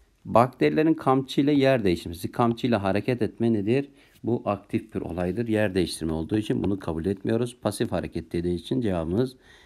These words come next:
bir ve iki olacak. Aşağıdaki bilimsel bilgi basamaklarından hangisi değişmez? Değişmeyen bir tek nedir? Kanun, yasa dediğimiz olaydır. Örneğin yer çekimi kanunu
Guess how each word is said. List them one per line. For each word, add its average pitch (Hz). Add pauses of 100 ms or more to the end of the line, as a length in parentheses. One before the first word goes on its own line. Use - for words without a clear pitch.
(240)
bir 95
ve -
iki -
olacak. 85 (1500)
Aşağıdaki 113
bilimsel 175
bilgi 156
basamaklarından 104
hangisi 131
değişmez? 92
Değişmeyen 120
bir 123
tek 127
nedir? 120
Kanun, 104 (180)
yasa 98
dediğimiz 87
olaydır. 85
Örneğin 95
yer 98
çekimi 80
kanunu 87